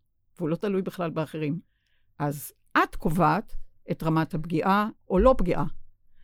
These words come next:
את לא יכולה, אה, להגדיר, אה, שמישהו יבקש ממך רשות, <laughs> אבל את לא נותנת לך רשות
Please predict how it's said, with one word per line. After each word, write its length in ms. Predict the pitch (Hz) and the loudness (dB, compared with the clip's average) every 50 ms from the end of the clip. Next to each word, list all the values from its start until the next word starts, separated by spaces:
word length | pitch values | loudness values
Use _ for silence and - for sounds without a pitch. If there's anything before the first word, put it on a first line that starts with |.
| - - - | -18 -14 -6
את 100 | - 185 | -2 0
לא 60 | 185 | 0
יכולה, 420 | 175 - 175 165 165 156 151 151 156 - - | 0 0 0 0 0 0 0 -2 -4 -4 -4
אה, 180 | 156 147 151 139 | -2 -2 -2 -2
להגדיר, 480 | 143 156 147 151 147 165 165 156 156 - - | -2 -2 -4 -4 -4 -2 -2 -4 -6 -8 -8
אה, 320 | 160 151 143 143 139 139 147 - - - - - - _ _ _ | -6 -6 -4 -4 -4 -6 -6 -8 -12 -16 -18 -18 -20 _ _ _
שמישהו 360 | - - 170 170 156 - 175 | -8 -6 -4 -4 -4 -4 -6
יבקש 360 | 151 156 143 - 180 - - | -6 -6 -6 -6 -6 -4 -4
ממך 240 | 165 160 143 - - | -4 -4 -4 -6 -6
רשות, 460 | 135 151 - - 262 302 254 - - - - 294 294 - - 302 - - - _ _ - - - - - | -8 -8 -4 -2 -2 -2 -2 -4 -4 -2 -2 -2 -2 -6 -8 -12 -20 -20 -20 _ _ -20 -20 -20 -20 -20
<laughs> 840 | - - 247 220 196 _ _ - - - - - - - - - | -18 -18 -18 -18 -20 _ _ -20 -20 -20 -20 -20 -20 -18 -12 -8
אבל 160 | 160 156 170 - - | -6 -6 -4 -4 -4
את 120 | - - - | -4 -4 -2
לא 80 | 202 | -2
נותנת 320 | 180 170 - 185 175 - - | -2 0 0 0 0 0 -2
לך 200 | 160 - - - | -2 -2 -4 -4
רשות 420 | 214 - - - - - 139 127 | -4 -4 0 2 4 6 6 8